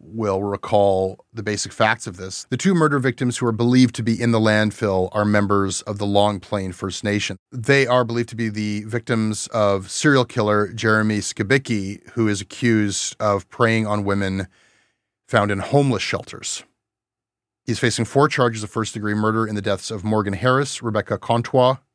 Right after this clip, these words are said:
Mercedes Myron, and an unknown woman who is referred to as Buffalo Woman. The women were killed, left in a dumpster.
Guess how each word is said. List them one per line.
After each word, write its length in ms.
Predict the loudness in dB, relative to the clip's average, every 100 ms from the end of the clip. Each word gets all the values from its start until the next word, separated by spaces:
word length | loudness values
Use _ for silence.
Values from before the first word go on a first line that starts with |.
| -6
Mercedes 500 | -4 0 0 0 -2
Myron, 440 | 0 2 2 0 -6 -8
and 100 | -4
an 80 | 0
unknown 380 | 2 4 2 2
woman 240 | 0 -2
who 140 | -2
is 120 | -4 -6
referred 280 | -6 -6 -6
to 140 | -8
as 240 | -8 -10 -12 -6
Buffalo 420 | -2 -2 -2 -4
Woman. 300 | -4 -8 -14 _ _ _ _ _ _ _
The 80 | -2
women 240 | -2 -2
were 80 | -4
killed, 580 | -4 2 4 4 -2 -10 _ _ _ _ _ _
left 280 | 0 0 0
in 80 | -2
a 40 |
dumpster. 600 | 2 0 0 -2 0 0